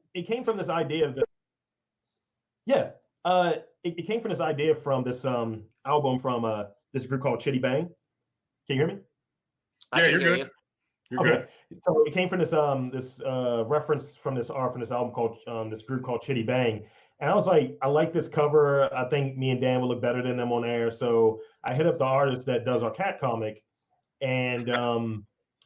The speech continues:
Speaker 1: and he was like, "Yeah, I can reproduce this and make it you and Dan. So send me reference pictures." And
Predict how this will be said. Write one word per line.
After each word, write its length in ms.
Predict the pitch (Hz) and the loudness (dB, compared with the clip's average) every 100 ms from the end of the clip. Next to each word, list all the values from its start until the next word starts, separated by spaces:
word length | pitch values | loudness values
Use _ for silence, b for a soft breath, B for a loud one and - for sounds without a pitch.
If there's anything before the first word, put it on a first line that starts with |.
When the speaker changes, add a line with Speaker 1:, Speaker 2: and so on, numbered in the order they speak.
| _ _ _ | _ _ _
Speaker 1:
and 180 | 151 143 | 0 2
he 60 | 175 | 2
was 100 | 160 | 4
like, 160 | 147 | 4
"Yeah, 140 | 160 165 | 4 2
I 40 | |
can 180 | 160 147 | 2 -2
reproduce 440 | 143 139 139 139 | -4 -2 -4 -4
this 320 | 113 107 104 | -4 -6 -8
and 220 | 113 117 120 | -6 -6 -4
make 160 | 120 | -4
it 60 | 123 | -4
you 180 | 120 117 | -2 -2
and 80 | |
Dan. 340 | 120 127 127 107 | -2 -2 -2 -4
So 120 | 110 | -6
send 140 | 110 123 | -6 -4
me 60 | |
reference 340 | 117 135 131 113 | 0 0 -2 -6
pictures." 540 | - 113 120 113 110 _ _ _ _ - | -4 -2 0 -2 -4 _ _ _ _ -4
And 480 | 123 127 123 123 | 0 0 0 -4